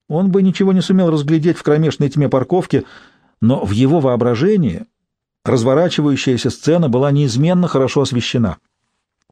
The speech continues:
В первый раз, предавшись этой фантазии, он успел лишь мельком увидеть голый торс Шарлин. Но при каждом последующем воспроизведении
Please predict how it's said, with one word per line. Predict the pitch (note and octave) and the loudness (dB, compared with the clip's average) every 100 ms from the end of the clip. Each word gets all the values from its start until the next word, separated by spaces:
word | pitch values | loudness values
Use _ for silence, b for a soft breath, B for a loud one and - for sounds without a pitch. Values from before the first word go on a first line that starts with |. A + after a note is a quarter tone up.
| _ _ _ _ | _ _ _ _
В | - - | -14 -2
первый | D3 D3+ C#3+ | 0 2 2
раз, | E3 F#3+ - | 2 0 -2
предавшись | C#3+ B2 A2+ - G2+ | 0 0 0 -2 -6
этой | A2+ A2+ | -4 -2
фантазии, | C3 - G#2+ F2+ F2 - _ _ _ _ _ _ _ - | -2 0 -2 -2 -6 -8 _ _ _ _ _ _ _ -2
он | B2+ D#3+ | 2 2
успел | D3 - E3 | 0 2 2
лишь | D#3 D#3 - | 2 0 0
мельком | E3+ F#3+ C#3+ - B2+ | 2 2 0 0 0
увидеть | B2 C3 A2 G2 | 2 0 0 0
голый | A#2+ A#2 | 0 0
торс | A#2 C3 G2 | 0 -2 -2
Шарлин. | - A2 G#2 - - _ _ _ _ _ _ - | -2 0 0 -2 -8 _ _ _ _ _ _ -4
Но | A2 | -2
при | A#2 C3+ | 0 -2
каждом | C#3 E3+ D3+ A#2+ A#2+ | 0 0 0 0 -2
последующем | C#3 D#3+ E3+ D3 C3 - A2+ | -2 0 0 0 -2 0 0
воспроизведении | A#2+ - B2+ G#2+ A#2+ A#2+ D#3+ C#3 | -2 -2 -2 0 0 0 0 0